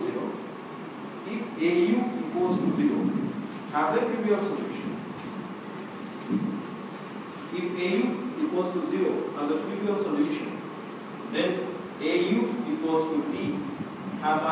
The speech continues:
unique solution. If A U equals to zero as a trivial solution, then A U B equals to B as a unique solution. How to prove it?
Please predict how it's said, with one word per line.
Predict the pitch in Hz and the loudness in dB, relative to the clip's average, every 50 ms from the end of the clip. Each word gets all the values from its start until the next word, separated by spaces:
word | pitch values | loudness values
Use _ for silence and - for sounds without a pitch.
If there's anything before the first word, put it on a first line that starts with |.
| 160 156 - 151 | 2 2 2 0
unique | - - - - | 0 0 2 2
solution. | - - - - - - - - - - - - - - 190 - - - - 98 - - - - - - - - - - - - - - - - - - - - - - - - - - - 160 | 2 2 2 0 0 0 0 -2 -4 -4 -6 -6 -4 0 0 2 2 2 0 0 -2 -2 -4 -6 -8 -10 -10 -10 -10 -10 -10 -10 -10 -10 -10 -10 -10 -10 -10 -10 -10 -10 -10 -10 -10 -10 -6 -4
If | 151 151 147 151 160 | -2 -2 -2 0 0
A | 170 185 - 196 | 0 2 2 2
U | 214 233 226 - - - 117 143 | 2 2 0 0 -2 -4 -4 -4
equals | 151 151 165 165 160 165 156 | -4 -2 0 0 0 0 -2
to | 151 131 120 131 | -2 -4 -4 -2
zero | 135 135 135 131 135 135 - - 131 | 2 2 4 4 2 0 -2 -4 -2
as | 131 131 139 | 0 0 2
a | 139 - - | 0 0 0
trivial | - 208 208 - 240 233 | 0 0 0 0 0 0
solution, | - - 190 - - - - 98 - - - - - - - - - - - - - - - - - - - 135 | 0 0 0 2 2 2 2 2 0 0 -2 -4 -6 -8 -10 -10 -10 -10 -10 -10 -10 -10 -10 -10 -10 -6 -2 0
then | 147 165 - - - - - - - - - - - - - 143 | 0 0 0 0 -2 -4 -4 -6 -8 -8 -10 -10 -10 -8 -4 -2
A | 151 156 165 175 190 | -2 0 2 2 2
U | 202 202 196 202 202 - | 2 2 0 0 -2 -2
B | 175 180 175 160 147 147 143 147 151 - - | -2 -2 -2 0 0 0 -2 -2 -4 -6 -4
equals | - 175 175 175 175 175 | -2 -2 0 0 0 0
to | 151 139 | 0 -2
B | - - 175 - - - - - - - - - - - - - - - - - | -2 -2 -2 -2 -2 -4 -4 -4 -6 -6 -6 -8 -8 -8 -8 -8 -10 -8 -2 0
as | 131 143 143 | 2 4 4
a | 143 135 | 4 4
unique | 147 156 170 170 - | 4 2 2 2 0
solution. | - 151 147 131 139 151 151 - - - | 0 0 0 0 0 0 0 -2 -2 -4
How | - - - | -4 -2 -2
to | - - | 0 0
prove | - - - | 0 2 2
it? | - - - | 0 0 -2